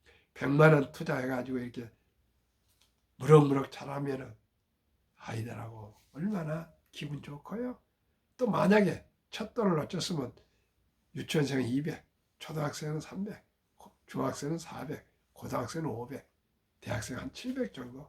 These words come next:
꼭 미성년자는 주니어 펀드 가입해 주시면 좋겠습니다. 그리고 성인이 되면 이제 취업하면은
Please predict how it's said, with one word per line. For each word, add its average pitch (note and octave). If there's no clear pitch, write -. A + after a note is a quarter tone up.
꼭 B3
미성년자는 A#2+
주니어 C#3+
펀드 -
가입해 C3
주시면 A2+
좋겠습니다. -
그리고 F3
성인이 A3+
되면 D#3
이제 D3
취업하면은 D3+